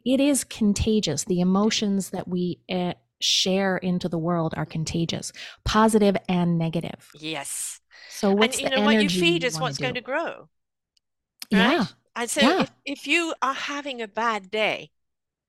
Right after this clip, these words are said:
Speaker 2: right? You want to be around that energy that's going to uplift you. Well, maybe crack your own smile. You know, go and
Speaker 1: Yes.
Speaker 2: start it, right?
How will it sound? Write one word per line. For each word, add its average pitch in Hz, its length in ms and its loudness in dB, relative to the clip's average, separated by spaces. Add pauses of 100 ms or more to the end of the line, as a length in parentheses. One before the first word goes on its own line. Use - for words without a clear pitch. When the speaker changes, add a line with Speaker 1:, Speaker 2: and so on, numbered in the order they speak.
(460)
Speaker 2:
right? 226 200 -2
You 240 180 -8
want 254 220 -4
to - 80 -16
be 240 140 -6
around 226 420 -2
that 202 180 -6
energy 196 400 -8
that's 180 240 -8
going 180 180 -12
to 180 100 -12
uplift 202 400 -10
you. 139 100 -14
Well, 190 140 -12
maybe 254 300 -8
crack - 500 -12
your 220 140 -10
own 214 120 -8
smile. 202 520 -6 (760)
You 202 100 0
know, 202 80 4
go 226 180 6
and 170 100 0
Speaker 1:
Yes. - 0 -
Speaker 2:
start 262 480 0
it, 165 180 -8
right? 240 280 -4